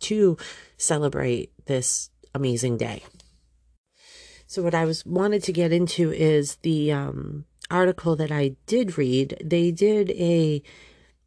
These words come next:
a cool, um, scientific data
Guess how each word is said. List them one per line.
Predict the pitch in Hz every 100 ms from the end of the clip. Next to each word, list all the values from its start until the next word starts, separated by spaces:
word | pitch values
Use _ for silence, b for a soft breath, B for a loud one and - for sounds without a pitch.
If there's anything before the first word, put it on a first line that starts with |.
| _ -
a | 165
cool, | - - 233 220 214 202 -
um, | 170 170 156 147 165
scientific | 170 185 175 170 170 185 - 160 151 - _ _ _ _ _ -
data | 165 156 151 156 151 147 143 143